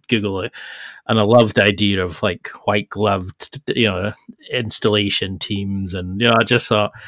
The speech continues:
they're doing this right. They know what they're doing. They know their market, but they're giving them what they need, but making it look badass when they're doing it.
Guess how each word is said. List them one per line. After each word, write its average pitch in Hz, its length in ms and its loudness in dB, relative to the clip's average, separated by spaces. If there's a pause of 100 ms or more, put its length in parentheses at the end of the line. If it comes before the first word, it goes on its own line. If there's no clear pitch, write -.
(300)
they're 120 140 8
doing 110 240 2
this 98 240 -2
right. 90 280 -8 (100)
They 113 120 6
know 123 160 8
what 120 240 4
they're 101 120 0
doing. 92 260 -4
They 101 120 0
know 120 180 6
their 110 120 4
market, 95 600 -2
but 101 120 0
they're 98 300 -2
giving 113 240 4
them 104 120 0
what 107 180 -2
they 107 100 -2
need, 107 360 0 (380)
but 98 140 -4
making 101 300 0
it 92 80 -6
look 95 160 -6 (100)
badass 90 500 -6
when 95 80 -16
they're 87 120 -12
doing 87 200 -12
it. 95 80 -14